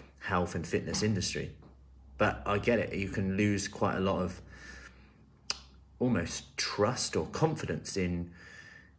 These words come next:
in an industry and in ourselves if we go, "Oh yeah," but the brain will go, "Yeah, but you failed before, you failed before. Oh, you're, you're, you're, it's working now, but will it work when you've got this on, when it's got this on?" And these are the types of strategies I'm gonna be going over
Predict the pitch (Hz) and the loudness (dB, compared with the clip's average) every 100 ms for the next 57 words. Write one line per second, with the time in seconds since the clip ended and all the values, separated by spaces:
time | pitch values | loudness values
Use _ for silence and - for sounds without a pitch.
0 | - - 104 90 92 123 123 120 - 113 | -20 -8 -2 0 4 6 6 4 4 4
1 | 107 - 107 139 110 90 85 80 69 69 | 4 4 6 6 6 4 2 0 -2 -2
2 | 90 95 90 92 92 87 80 87 - 92 | -2 0 2 2 2 0 0 -4 -6 -6
3 | 92 107 101 90 87 85 90 95 - - | 2 4 6 4 0 0 0 -2 -4 -2
4 | - 139 139 - - 135 113 120 - 107 | 4 6 6 2 0 0 0 -2 -6 -4
5 | 113 117 117 - 117 120 110 107 110 107 | -2 -2 -4 -2 2 4 4 2 2 2
6 | 107 - - - - - - 104 123 131 | 2 -2 -6 -2 -2 -2 2 8 8 8
7 | - 131 131 120 85 98 - - - - | 6 4 4 4 2 -2 -8 -14 -16 -18
8 | - - - - 98 82 95 104 110 107 | -20 -20 -20 -4 0 0 4 4 4 4
9 | 101 - 104 90 85 87 101 101 90 - | 4 2 -2 -2 -2 -2 0 2 0 -4
10 | - 95 90 - - 101 98 - - - | -4 -4 -2 -4 -2 2 2 0 -6 -12
11 | - - - - 113 127 143 147 147 - | -14 -12 -12 0 6 8 8 8 4 6
12 | 151 139 - 135 - 117 - 101 95 98 | 6 6 6 8 8 6 4 0 2 0
13 | 98 95 92 95 95 95 92 85 | 2 2 4 6 6 4 2 0